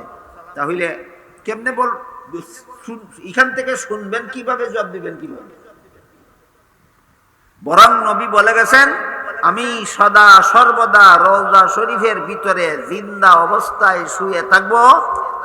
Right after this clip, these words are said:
যে কোনো উম্মতে যে কোনো সময় আমার কাছে গিয়া দুরূদ সালাম পড়লে নিজের কানে শুনব, নিজের মুখে জবাব দিব, সেখানে থাকলে না সেখান থেকে বের হয়ে চলে আসলে। কাজেই নবী যে রওজা শরীফের ভিতরে থাকেন,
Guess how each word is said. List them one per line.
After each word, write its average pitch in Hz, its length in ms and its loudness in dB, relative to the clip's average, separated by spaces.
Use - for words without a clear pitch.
যে 180 80 -8
কোনো 311 380 -6
উম্মতে 262 540 -8
যে 190 100 -8
কোনো 302 280 -6
সময় 226 440 0
আমার 175 340 0
কাছে 185 300 -10
গিয়া 170 220 -8
দুরূদ 156 400 -12
সালাম 160 340 -4
পড়লে 165 500 -4
নিজের 233 480 -4
কানে 180 320 -4
শুনব, 165 680 -4
নিজের 196 380 -6
মুখে 170 300 -10
জবাব 196 340 -2
দিব, 156 320 -10
সেখানে 175 460 -4
থাকলে 226 760 0
না 175 160 -2
সেখান 185 480 -8
থেকে 160 200 -10
বের 180 360 -2
হয়ে 165 360 0
চলে 156 260 -4
আসলে। 135 500 -4
কাজেই 202 400 -2
নবী 190 280 -6
যে 170 180 -6
রওজা 196 340 -6
শরীফের 185 460 -10
ভিতরে 262 460 -6
থাকেন, 190 480 -6